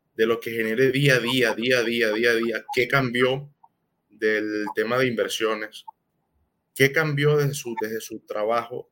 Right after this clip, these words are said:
al tema de estar pegado? ¿Qué cambió si usted, si usted se retiró del trabajo que tenía de ocho a cinco para estar sentado de ocho a cinco en la computadora? Es complicado.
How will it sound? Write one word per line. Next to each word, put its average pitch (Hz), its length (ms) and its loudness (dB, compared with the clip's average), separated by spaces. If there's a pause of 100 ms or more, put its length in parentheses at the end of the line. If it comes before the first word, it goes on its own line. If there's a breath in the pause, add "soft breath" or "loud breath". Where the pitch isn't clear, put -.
(120)
al 104 160 -6
tema 113 200 -6
de 131 60 -2
estar 107 260 -8
pegado? 104 540 -2 (500 soft breath)
¿Qué 127 140 0
cambió 151 460 2
si 147 80 -6
usted, - 220 -10
si - 160 -8
usted 113 140 -4
se 131 120 -8
retiró 113 340 -4
del 123 100 -2
trabajo 107 520 -4 (400)
que 104 100 -8
tenía 104 280 -4
de 120 100 2
ocho 107 180 -4
a 117 40 -8
cinco 127 440 -8 (340)
para 107 140 -6
estar 101 160 -6
sentado 117 380 -4
de 101 100 -2
ocho 98 240 -2
a - 20 -6
cinco 123 300 -4
en 123 60 -4
la 120 60 -6
computadora? 95 680 -10 (1400)
Es - 160 -20
complicado. 120 680 -4